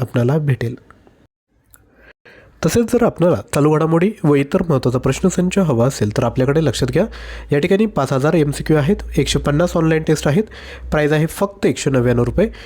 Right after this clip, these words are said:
परंतु ऑफरमध्ये तुम्हाला फक्त नव्याण्णव रुपयामध्ये हे मटेरियल भेटेल. तुम्हाला कोड यूज करायचा आहे सीए हंड्रेड. ही लिमिटेड टाइम ऑफर आहे फक्त पहिले शंभर विद्यार्थ्यांसाठी. यामध्ये तुम्हाला काय भेटेल? जानेवारी ते डिसेंबर दोन हजार चोवीसचे पीडीएफ,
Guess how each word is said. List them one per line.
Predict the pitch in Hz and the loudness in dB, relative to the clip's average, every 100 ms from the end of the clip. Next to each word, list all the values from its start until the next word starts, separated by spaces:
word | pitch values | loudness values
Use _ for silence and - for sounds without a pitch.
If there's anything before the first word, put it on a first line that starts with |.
| - - | -20 -6
परंतु | 175 202 226 | 0 0 2
ऑफरमध्ये | 208 - 147 147 147 | 0 0 0 2 0
तुम्हाला | 104 143 147 139 | 0 0 0 0
फक्त | - 196 - 208 | -2 -4 -2 0
नव्याण्णव | 165 123 127 127 | 2 2 2 2
रुपयामध्ये | 131 139 151 156 | 2 2 2 2
हे | 147 | 2
मटेरियल | 139 139 147 | 0 0 0
भेटेल. | 143 175 190 | 0 0 -2
तुम्हाला | 156 147 143 | 0 0 0
कोड | - 175 | 0 2
यूज | 175 | 2
करायचा | 170 170 170 185 | 0 0 0 0
आहे | 180 | -2
सीए | - - 220 - 175 160 | -2 0 0 0 0 2
हंड्रेड. | 143 156 123 107 - - - - | 2 0 -2 -4 -12 -16 -18 -10
ही | - 175 147 | -2 0 2
लिमिटेड | 151 165 180 | 0 0 0
टाइम | 175 170 | 0 0
ऑफर | 156 - | 0 0
आहे | 160 185 | 0 0
फक्त | 226 - 190 - 202 | 0 -2 -6 -2 -2
पहिले | 139 131 127 | 0 0 0
शंभर | 139 127 | 0 0
विद्यार्थ्यांसाठी. | 131 120 127 131 135 165 226 - - - - | 0 0 0 0 0 0 -2 -6 -20 -12 -2
यामध्ये | 151 160 175 | 0 2 2
तुम्हाला | 175 175 170 | 2 2 2
काय | 175 170 | 2 2
भेटेल? | 170 214 214 131 | 2 0 0 0
जानेवारी | 156 175 190 | 2 4 2
ते | 220 | 2
डिसेंबर | 165 147 147 156 | 0 2 2 2
दोन | 147 135 | 2 2
हजार | 135 135 | 2 2
चोवीसचे | 139 143 - 160 | 2 2 0 0
पीडीएफ, | 160 196 | 2 2